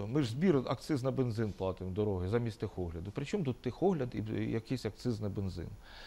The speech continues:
Тобто все в людей перемішалося. І тобто <clears throat> оці всі моменти, е, вони змішані. Нас-, насправді, м, чомусь вважають, що там з власниками автомобільних заводів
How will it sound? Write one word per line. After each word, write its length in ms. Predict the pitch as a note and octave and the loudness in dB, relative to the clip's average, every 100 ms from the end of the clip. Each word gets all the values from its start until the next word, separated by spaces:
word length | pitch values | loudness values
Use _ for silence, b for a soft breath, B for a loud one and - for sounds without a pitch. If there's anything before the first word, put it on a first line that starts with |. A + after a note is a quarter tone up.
| B B | B B
Тобто 240 | D3+ C#3 | 0 0
все 240 | C#3 - A3+ | -2 2 4
в 80 | D#3+ | 4
людей 260 | C#3+ E3 | 2 2
перемішалося. 840 | D3 C3 B2+ B2 G#2+ F2 - - - B B B B | 2 0 0 -2 0 -2 -2 -10 -14 B B B B
І 80 | B2 | -2
тобто 420 | D3+ F#3+ - D#3+ - D#3+ | 2 2 2 -2 4 4
<clears throat> 160 | C#3 C3+ | 6 2
оці 240 | - G#3 | 0 -2
всі 200 | F3 C#3+ | 0 -2
моменти, 500 | D3 D#3 F#3 F3+ - | 0 2 0 0 0
е, 120 | A2 - - - G#2+ A2 A2 G#2+ G#2+ G#2+ G#2 - G#2 | 0 -2 -10 -8 -6 -6 -6 -6 -4 -4 -4 -4 0
вони 220 | C#3 D#3 | 2 2
змішані. 640 | C#3 C#3+ A2+ - F#2 G2+ | 0 0 0 -2 -4 -4
Нас-, 220 | G#2+ B2 - | -4 -4 -2
насправді, 580 | D#3+ - A3+ G3 C#3+ A#2+ B B B B - - B2 | -2 2 2 2 0 -4 B B B B -14 -8 -6
м, 140 | A#2+ A#2+ | -4 -2
чомусь 340 | - C#3 A#2+ | 0 2 2
вважають, 440 | B2+ A#2+ D3 C3 A2 | 0 2 2 0 0
що 120 | A2 | -6
там 380 | - G#2 G#2 F#2+ | -2 -2 -2 -4
з 80 | A2 | 2
власниками 540 | C3+ - A#2 A2 A2 | 0 2 -4 -2 -2
автомобільних 600 | G#2 A#2 A2 A#2+ A2+ G#2+ | -2 -2 -2 0 0 0
заводів 480 | A2 B2 F3 C3+ | 0 0 0 0